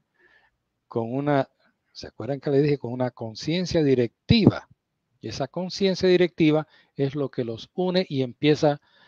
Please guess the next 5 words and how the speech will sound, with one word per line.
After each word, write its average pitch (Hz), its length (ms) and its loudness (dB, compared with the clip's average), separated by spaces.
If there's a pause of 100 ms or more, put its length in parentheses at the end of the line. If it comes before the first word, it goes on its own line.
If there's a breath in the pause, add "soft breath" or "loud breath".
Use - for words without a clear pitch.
(280 soft breath)
a 127 160 -8
formar 120 840 2 (1120)
tipos 120 300 -4
de 135 100 2
vida. 147 320 2